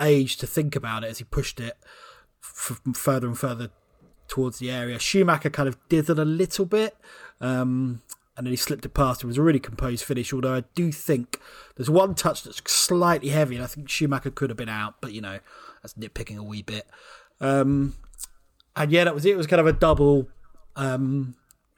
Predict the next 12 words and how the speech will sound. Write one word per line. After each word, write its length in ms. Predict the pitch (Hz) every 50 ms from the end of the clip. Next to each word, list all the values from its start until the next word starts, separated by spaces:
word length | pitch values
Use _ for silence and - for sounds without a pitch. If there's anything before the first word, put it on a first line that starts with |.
| - - _ - _ _ _
a 60 | - -
kind 160 | - 151 139
of 100 | 127 - _ _ _ _ _ _ _ _ _ -
double 220 | 180 156 147 147
cross 240 | 147 - 170 147 -
by 140 | - 143 135
fate, 320 | - - 190 175 170 -
West 160 | - - - -
Germany. 360 | 143 131 123 120 117 117 117
So 100 | - - 135
they 120 | 131 131
were, 240 | 131 131 131 127